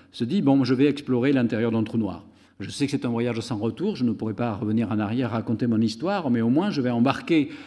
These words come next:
une caméra de télévision qui va filmer ce qui se passe. Et ce que je ferai, c'est simplement un dernier salut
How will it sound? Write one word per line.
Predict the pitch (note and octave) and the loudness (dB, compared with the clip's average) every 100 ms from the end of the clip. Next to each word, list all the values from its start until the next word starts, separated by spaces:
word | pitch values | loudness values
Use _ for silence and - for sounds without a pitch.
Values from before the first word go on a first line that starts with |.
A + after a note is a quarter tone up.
| - | -2
une | C3 B2 | 2 2
caméra | C3+ C3 C3 | 0 0 2
de | B2 | 0
télévision | B2 A2 A2 G2+ C3 F#3+ - - - | 0 -2 -2 -2 -2 -2 -8 -20 -2
qui | C3+ | 0
va | D3 | 0
filmer | - C#3 C#3+ | 2 4 4
ce | C#3 | 2
qui | C3+ | -4
se | - | -4
passe. | A#2 G#2 F#2 - F#2+ _ _ _ _ _ - | -4 -4 -8 -12 -16 _ _ _ _ _ -8
Et | |
ce | - | -4
que | A#2+ | -2
je | A2+ | 0
ferai, | B2 A#2 D3 | 0 2 0
c'est | A#2 | 0
simplement | A2+ A2 C3 C3 | -2 2 4 4
un | |
dernier | A#2 A2 B2 | 2 2 2
salut | B2 A2+ A2+ C#3+ | 0 0 2 2